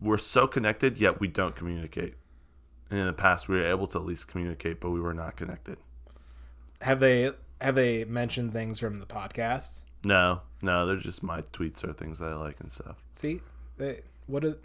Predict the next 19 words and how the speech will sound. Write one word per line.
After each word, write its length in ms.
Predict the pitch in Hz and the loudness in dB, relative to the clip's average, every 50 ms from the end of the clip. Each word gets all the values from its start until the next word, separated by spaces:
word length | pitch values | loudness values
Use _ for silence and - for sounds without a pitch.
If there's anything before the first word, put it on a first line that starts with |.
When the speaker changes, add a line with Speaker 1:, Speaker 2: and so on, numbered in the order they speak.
| - - - - - - - | -20 -20 -20 -20 -12 -6 -2
Speaker 1:
They 80 | 95 | -2
don't 120 | 95 90 87 | 0 0 0
know. 100 | 85 - | 4 6
Speaker 2:
what 120 | 156 175 | 8 10
do 80 | 196 180 | 10 10
they 160 | 175 175 165 | 8 8 6
know? 420 | 160 175 185 165 135 117 123 - - | 6 6 6 6 6 6 4 0 -4
This 260 | - 139 139 139 - - | 0 4 4 4 4 4
thing 360 | - 160 151 156 156 160 147 | 6 8 8 8 8 8 8
that 280 | 143 135 135 - - - | 8 6 6 4 -2 -4
you 120 | 131 131 | 0 2
have 320 | 135 135 120 120 120 120 120 | 4 6 6 6 6 4 4
that's, 280 | 117 113 - - - - _ - - - - - - - - | 2 2 2 -2 -4 -6 _ -20 -20 -20 -20 -20 -18 -4 2
like, 280 | 135 127 123 120 - | 4 6 6 6 6
a 100 | 120 120 | 4 4
real 360 | 113 110 107 110 117 127 127 117 | 4 4 2 2 2 2 2 2
platform 760 | - - 131 127 120 - - - 139 135 135 131 131 135 143 | 0 2 2 2 2 2 0 0 2 4 4 4 4 2 0
for, 540 | 131 - - 135 123 113 110 107 - - - - - - - - - - - - - - - - - | -4 0 2 4 4 4 4 0 -2 -8 -12 -18 -20 -20 -20 -20 -20 -20 -20 -18 -18 -18 -18 -18 -6
for 440 | - - 127 117 107 101 101 92 | 0 2 4 4 4 4 0 -2